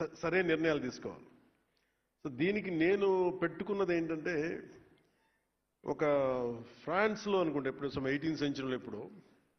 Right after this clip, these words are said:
చాలామంది ఒక పారిశ్రామిక అంటే వ్యాపారస్తులు అందరూ కూర్చొని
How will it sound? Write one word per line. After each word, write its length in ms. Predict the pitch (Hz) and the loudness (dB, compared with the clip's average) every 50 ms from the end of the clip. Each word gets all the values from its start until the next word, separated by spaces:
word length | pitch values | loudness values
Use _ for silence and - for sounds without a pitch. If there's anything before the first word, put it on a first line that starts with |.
| _ _ _ _ _ _ _ _ _ _ _ _ _ _ _ _ _ _ _ _ _ _ _ _ _ _ _ _ _ _ _ _ _ _ _ _ _ _ 160 | _ _ _ _ _ _ _ _ _ _ _ _ _ _ _ _ _ _ _ _ _ _ _ _ _ _ _ _ _ _ _ _ _ _ _ _ _ _ 2
చాలామంది 840 | 156 175 185 190 185 190 185 185 180 180 175 170 165 156 151 147 139 131 123 104 - - - - - - _ _ _ _ _ _ _ _ _ _ _ _ _ _ _ _ _ - 139 | 2 4 4 2 0 0 -2 0 0 2 2 2 2 0 0 -2 -2 -4 -8 -10 -14 -18 -20 -20 -20 -20 _ _ _ _ _ _ _ _ _ _ _ _ _ _ _ _ _ -12 -8
ఒక 120 | 135 143 | -4 -4
పారిశ్రామిక 680 | 135 120 - - 143 160 156 - - 170 156 147 143 139 | -4 -2 -2 0 0 0 0 0 0 0 2 2 2 0
అంటే 140 | 135 135 131 | 0 0 0
వ్యాపారస్తులు 600 | 120 139 151 156 156 170 165 160 156 160 170 156 | 2 4 4 4 4 4 4 4 2 2 0 0
అందరూ 180 | 156 156 156 | 0 0 -2
కూర్చొని 580 | 151 156 156 151 - 165 160 147 127 135 170 | -2 -2 -4 -4 -2 -2 -2 -2 -2 -4 -6